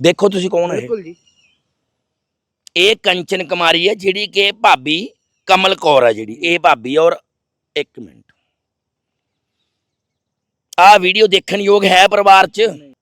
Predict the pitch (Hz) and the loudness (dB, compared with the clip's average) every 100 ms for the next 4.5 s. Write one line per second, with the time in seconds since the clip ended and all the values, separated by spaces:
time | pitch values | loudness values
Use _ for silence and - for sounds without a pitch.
0 | _ 185 208 220 214 - 165 180 196 175 | _ -2 -2 0 0 2 4 6 4 2
1 | 190 185 190 190 190 196 202 185 185 170 | -2 -2 0 2 4 2 -2 -4 -2 -2
2 | 170 151 147 143 139 135 127 - 123 107 | -4 -4 -6 -6 -6 -6 -8 -10 -10 -10
3 | 139 151 147 123 _ _ _ _ _ _ | -14 _ _ _ _ _ _ _ _ _
4 | _ _ 139 143 - | _ _ -4 -4 -4